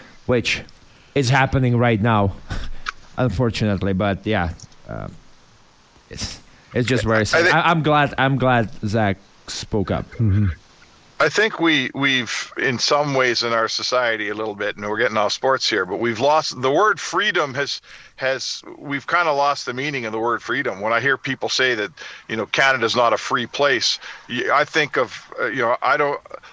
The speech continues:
Speaker 2: I assume, Laddie, that your dad was born in occupied, or maybe prior to occupied
Speaker 1: Yeah.
Speaker 2: Czech Republic, and then it became occupied during his lifetime, right?
Speaker 1: Yeah. Uh,
Speaker 2: Is that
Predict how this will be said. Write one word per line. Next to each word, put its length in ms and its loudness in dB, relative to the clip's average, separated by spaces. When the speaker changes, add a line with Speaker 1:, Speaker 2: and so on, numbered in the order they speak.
Speaker 2:
I 140 4
assume, 760 -2
Laddie, 440 -2
that 200 -6
your 180 -2
dad 320 2
was 200 -8
born 400 -2
in 280 -8
occupied, 920 -2
or 100 0
maybe 320 0
prior 520 0
to 120 -4
occupied 600 -2
Speaker 1:
Yeah. 160 0
Speaker 2:
Czech 320 -2
Republic, 640 -2
and 160 0
then 140 2
it 160 -4
became 500 0
occupied 640 0
during 240 -2
his 220 -4
lifetime, 520 -2
right? 220 2
Speaker 1:
Yeah. 300 2
Uh, 340 2
Speaker 2:
Is 80 -6
that 160 2